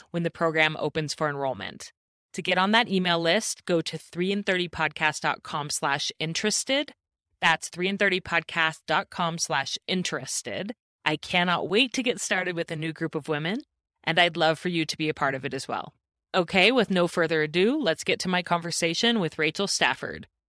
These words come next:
You're going to love it. Rachel, I am so thrilled to have you as a guest on Three and Thirty today. As I mentioned in the introduction,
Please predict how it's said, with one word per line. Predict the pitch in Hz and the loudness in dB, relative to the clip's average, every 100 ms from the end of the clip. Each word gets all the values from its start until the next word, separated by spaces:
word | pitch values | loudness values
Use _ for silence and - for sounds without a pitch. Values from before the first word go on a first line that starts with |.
| _ | _
You're | 156 151 | -6 -2
going | 170 175 196 208 | 0 2 0 -4
to | 202 | -2
love | 180 131 | 0 0
it. | 104 - - - _ _ _ _ _ _ _ _ _ _ _ _ _ _ _ - _ - | -2 -10 -16 -18 _ _ _ _ _ _ _ _ _ _ _ _ _ _ _ -20 _ 4
Rachel, | 190 190 226 | 6 6 6
I | 233 240 139 | 8 8 6
am | 175 170 | 4 2
so | 160 - 311 | 0 2 2
thrilled | 330 311 285 | 4 4 4
to | 254 | 2
have | 233 | 0
you | 220 208 | 2 2
as | 185 | 2
a | 170 | 4
guest | 165 160 - | 6 6 4
on | 170 160 | -4 -2
Three | 175 | -2
and | 165 165 | -2 0
Thirty | 160 151 156 | -2 0 -4
today. | - 151 143 143 143 - | -4 0 2 2 0 -2
As | 151 | 0
I | 165 | 2
mentioned | 170 190 - 196 | 2 2 2 0
in | 180 | 2
the | 165 | 2
introduction, | 170 175 151 156 - 156 147 | 2 4 4 4 2 0 0